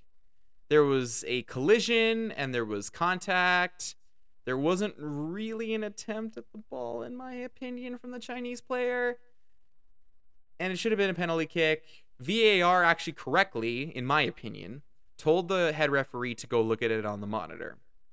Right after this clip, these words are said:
The referee went over to the monitor, made the decision. She said, "No penalty kick." In my opinion, that was the wrong decision.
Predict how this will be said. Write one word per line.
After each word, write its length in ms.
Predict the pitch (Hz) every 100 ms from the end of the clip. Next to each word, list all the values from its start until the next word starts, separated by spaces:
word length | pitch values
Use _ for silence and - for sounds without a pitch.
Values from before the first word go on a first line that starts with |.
| - -
The 60 |
referee 340 | 131 160 160 156
went 200 | 151 160
over 140 | 175
to 100 | 180
the 80 | 175
monitor, 560 | 160 143 143 139 143 139 - - - -
made 280 | 113 135 156
the 60 | 175
decision. 680 | 160 143 135 131 131 127 117 - -
She 280 | - 139
said, 520 | 131 - 127 120 113 -
"No 220 | 113 113
penalty 340 | 113 107 101 -
kick." 220 | - - - - - - - - - - - - - -
In 100 | 139
my 140 | 143 160
opinion, 460 | 156 151 147 147 139
that 280 | 135 127
was 200 | 131 120
the 160 | 113 120
wrong 380 | 110 117 104 87
decision. 340 | - - -